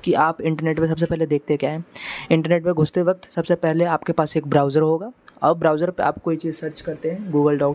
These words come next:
com पे, any वेबसाइट, वेबसाइट पे जाके, कन्सिडर, मैं एक Flipkart का एग्जांपल ले रहा हूँ। तो फिर, अ, ये चीज़ बनती कैसे हैं, क्या-क्या चीज़ें हो रही होती हैं। सबसे पहला जो होता है,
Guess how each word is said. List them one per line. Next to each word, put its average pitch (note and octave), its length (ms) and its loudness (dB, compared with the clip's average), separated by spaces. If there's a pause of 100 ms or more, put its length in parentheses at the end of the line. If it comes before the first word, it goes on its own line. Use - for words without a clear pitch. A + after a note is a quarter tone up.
com D#3+ 240 -4
पे, G3 180 -4 (520)
any E3 280 2
वेबसाइट, E3 440 0
वेबसाइट D#3+ 320 -2
पे E3+ 100 0
जाके, D3+ 480 0 (440)
कन्सिडर, D#3 440 0
मैं D#3 300 2
एक D3+ 120 -2
Flipkart D3+ 500 -2
का D#3 80 -4
एग्जांपल C#3 420 -4
ले D3+ 160 -8
रहा D#3 100 -8
हूँ। F3+ 100 -14 (420)
तो A#3 60 2
फिर, A#3 440 0
अ, E3 280 2 (180)
ये G3+ 120 0
चीज़ G#3 220 -2
बनती E3+ 280 -2
कैसे F3 280 -2
हैं, F3+ 220 0
क्या-क्या E3+ 280 0
चीज़ें E3+ 260 2
हो D#3+ 100 2
रही D#3 100 -6
होती E3+ 160 -6
हैं। G3 40 -2
सबसे F#3+ 180 -2
पहला F3 280 2
जो E3+ 180 0
होता D#3+ 220 0
है, F3 180 -4